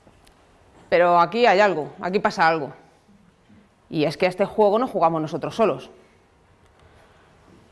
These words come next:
Las empresas también quieren saber de ti. Más allá de nuestro perfil corporativo, que pueda ser el de LinkedIn o nuestra página web, ¿no?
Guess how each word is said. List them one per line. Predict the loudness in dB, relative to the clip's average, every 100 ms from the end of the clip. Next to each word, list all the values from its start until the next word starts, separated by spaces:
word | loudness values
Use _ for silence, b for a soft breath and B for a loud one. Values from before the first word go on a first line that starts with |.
| _ _ _
Las | -8 -4
empresas | -2 0 0 -2 0
también | 0 0
quieren | 0 -4
saber | -2 -4 -2
de | -2 2
ti. | 2 2 -10 -18 -20 -20 -20 -20 -20 -20 -18 -18 -18 -20 -20 -20 -20 -20 -20 -20 -20 B B B B B B B -20 -20 0
Más | 2 4
allá | 6 8 8
de | 6
nuestro | 4 4 2 4
perfil | 0 2 -2 -2
corporativo, | 2 2 4 2 2 2 0 -2 0 0
que | 0
pueda | 2 2 2
ser | 0 2 2
el | 2
de | 0
LinkedIn | 0 2 0 0
o | -2
nuestra | -2 -2
página | -2 -2 -2
web, | 0 0
¿no? | -2 -6